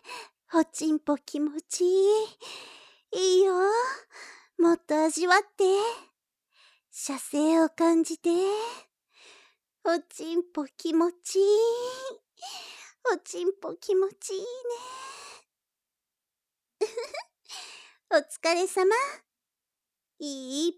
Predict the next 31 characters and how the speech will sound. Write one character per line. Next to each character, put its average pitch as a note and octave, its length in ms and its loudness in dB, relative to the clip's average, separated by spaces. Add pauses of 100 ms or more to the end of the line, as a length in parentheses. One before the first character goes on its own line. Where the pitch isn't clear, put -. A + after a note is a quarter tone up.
(120)
ぱ C4+ 160 -4
い F#4 120 0
精 G#4 140 -4 (120)
子 F#4+ 240 -2
出 E4+ 140 2
せ A#4+ 180 -2
た A4+ 160 2
ね。 G4+ 120 4 (1200)
え D4+ 200 4
ら E4 260 4
い D4+ 240 -4
え D#4+ 120 2
ら F4+ 120 2
い。 F#4+ 40 2 (960)
よ D4 180 2
く A#3+ 260 -12
頑 C4 300 0
張 E4+ 140 4
り F4 160 2
ま G#4 140 2
し - 180 -10
た。 G4+ 120 0 (1200)
ど B3+ 360 -2
う？ F4 40 2 (480)
気 A4+ 120 -6
持 E4+ 180 0
ち F4+ 160 -6
よ G#4 100 -2
か G#4 180 -2
っ G4 40 -2
た？ G4 200 -6